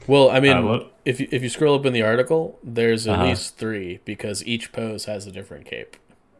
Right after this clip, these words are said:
Speaker 2: You're right. Yeah, so that is, in fact, three distinct capes. Yeah, you got one pose where he's kinda, like, drawing a gun, and he's got, you know, it's a more spread out cape.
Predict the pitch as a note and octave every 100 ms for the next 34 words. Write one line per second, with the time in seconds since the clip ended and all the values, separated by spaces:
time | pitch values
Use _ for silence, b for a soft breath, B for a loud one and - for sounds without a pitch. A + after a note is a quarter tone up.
0 | _ _ _ A2 G2+ B2 A2+ - - G#2+
1 | F#2 - G2 G2 G2+ F#2+ G2 F2+ G2+ F#2
2 | F2+ - G#2 G2 F2+ - F#2 - G2+ F2
3 | - - - _ _ _ _ _ - F#2+
4 | G2 G2+ G2 G#2 G2+ A2 G#2 G2+ F#2 -
5 | G2+ F#2+ F#2 F2 F#2+ F#2 F#2 F2 F2+ F#2
6 | F#2+ - G2 F#2 F2+ F2+ E2+ - _ _
7 | _ _ _ - F2+ E2+ - - - F#2
8 | F2 - G#2 F#2+ F#2+ F2+ G2 F#2+ -